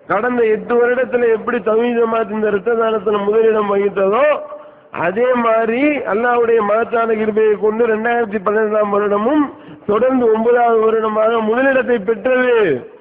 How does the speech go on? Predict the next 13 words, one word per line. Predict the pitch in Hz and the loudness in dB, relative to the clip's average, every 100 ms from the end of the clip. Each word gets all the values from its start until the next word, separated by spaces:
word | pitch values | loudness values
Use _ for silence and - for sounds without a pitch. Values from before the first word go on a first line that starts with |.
| - - - | -20 -20 -8
இந்த | 185 208 196 | -2 0 2
செய்தி | 220 240 226 | 2 2 2
எந்த | 208 220 220 | 0 0 0
மீடியாக்களாவது | 214 220 233 226 214 208 208 208 202 208 | 0 0 2 0 0 0 0 2 2 2
வெளியிட்டார்களா? | 220 190 202 196 190 190 208 240 233 - - _ | 0 0 0 0 0 0 2 2 0 -4 -16 _
இன்னும் | 214 214 214 196 | -6 -2 0 2
காணா. | 185 180 151 127 110 - - _ _ - | 2 0 0 -2 -6 -16 -20 _ _ -2
ஒரு | 196 214 - | -2 -2 -2
சின்ன | 247 254 | 0 0
பெட்டி | 180 214 269 | 0 -2 0
செய்தியா | 233 240 240 233 226 | 0 0 0 0 0
கூட | 214 226 214 | 0 0 2
வழக்கானா. | 214 202 214 208 190 156 123 | 2 2 0 2 0 0 -2